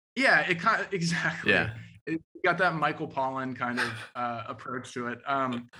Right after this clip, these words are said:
Speaker 1: but yeah, so I, I, uh, kind of switched hundred percent over to, to vaporizing maybe, oh, maybe, like, six years ago,
Speaker 2: Mm-hmm.
Speaker 1: probably around when I was starting Gold Leaf, just, you know, to limit the,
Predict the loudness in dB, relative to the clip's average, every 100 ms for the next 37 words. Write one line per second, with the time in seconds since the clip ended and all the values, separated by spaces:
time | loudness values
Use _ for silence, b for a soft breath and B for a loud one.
0 | B B B _ _ 4 6 8 8 6
1 | 4 2 4 4 4 2 -10 _ -2 2
2 | 4 6 6 4 0 2 2 2 -4 -2
3 | -2 -2 -10 _ -6 -2 0 0 -2 -2
4 | 0 0 0 0 -2 -4 -4 -2 -6 -8
5 | -8 -2 -2 0 0 2 0 -2 -4 -4
6 | -4 -6 -6 -8 -12 -16 -14 -14 -14 -20
7 | _ _ -8 -8 -8 -10 -14 _ _ _
8 | _ -10 -4 -4 -4 -4 -4 -4 -4 -2
9 | -2 -2 -2 2 4 4 4 2 0 -4
10 | -4 -6 -6 -6 -2 -2 -2 -4 -2 -4
11 | -6 B B B 0 2 2 -4 -4 0
12 | 2 0 -2 -2 -2 -2 -6 -2 -2 -4
13 | -2 -2